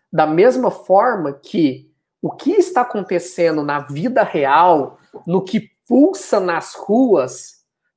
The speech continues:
também vai pra dentro das telas, por meio de demandas, por meio de reivindicações,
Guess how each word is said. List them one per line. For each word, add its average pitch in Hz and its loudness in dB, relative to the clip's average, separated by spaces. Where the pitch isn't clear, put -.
também 175 -2
vai 165 -2
pra 170 -2
dentro 156 -6
das 160 -4
telas, 131 -4
por 208 4
meio 202 2
de 175 -8
demandas, 180 2
por 196 0
meio 175 2
de 165 -4
reivindicações, 180 -4